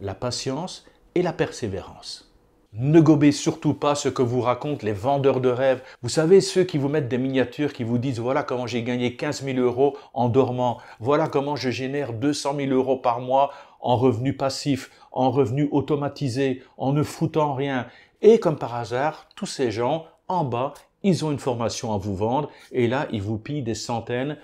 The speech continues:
voire des milliers d'euros. Donc, il n'y a pas de solution, il n'y a pas de miracle, il n'y a pas de mystère pour réussir sur Internet. Du travail,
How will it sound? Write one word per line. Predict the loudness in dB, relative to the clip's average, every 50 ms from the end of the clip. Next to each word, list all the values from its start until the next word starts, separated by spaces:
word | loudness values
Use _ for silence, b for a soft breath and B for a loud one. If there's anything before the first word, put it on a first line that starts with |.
| B B -4
voire | -2 -2 -2 -2
des | -4 -4 -2
milliers | -2 -2 -2 -2 0 2 2 2
d'euros. | 2 2 0 0 -2 -4 -6 B B B B B -6
Donc, | -2 2 2 4 2 2 B B B B B
il | -2 2
n'y | 2
a | 2
pas | 2 2 0 -2
de | -2
solution, | 0 0 2 2 2 2 0 0 2 2 2 2 2
il | 0
n'y | 0
a | 0
pas | -2 -2 -4 -4 -2
de | -2 -4
miracle, | -2 0 0 2 2 2 0 0 0 -4 B B B B B B _
il | -4 -2 0
n'y | 0
a | 0
pas | 0 -2 -2 0
de | 0
mystère | 0 -2 -2 -2 -2 0 2 2 0 -2 B B B _
pour | -6 -2 0
réussir | 2 2 2 2 0 0 -2 -2 -2
sur | -4 -6 -4 -4
Internet. | -4 -4 -4 -4 -4 -4 -4 -4 -6 -6 -10 b b b b b b _ -14
Du | -4 -2 0 0
travail, | 0 0 0 0 2 2 2 2 2 2 0 -2 -4